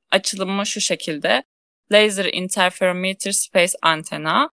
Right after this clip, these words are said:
Yani şu an gözlemleyebildiklerimizden farklı kütlelerdeki kara deliklerin birleşmesini de tespit edebilecek.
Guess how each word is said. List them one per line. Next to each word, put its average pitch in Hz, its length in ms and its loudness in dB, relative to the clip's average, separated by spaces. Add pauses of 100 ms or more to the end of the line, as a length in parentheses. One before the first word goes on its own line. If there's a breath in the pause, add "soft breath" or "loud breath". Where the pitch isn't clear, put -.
(360)
Yani 214 460 2
şu - 200 0
an 220 260 6
gözlemleyebildiklerimizden 196 1600 0
farklı 220 420 0
kütlelerdeki - 760 2
kara 175 260 -2
deliklerin 185 580 -4
birleşmesini 190 680 0
de 165 40 -6
tespit - 460 -4 (160)
edebilecek. 160 840 0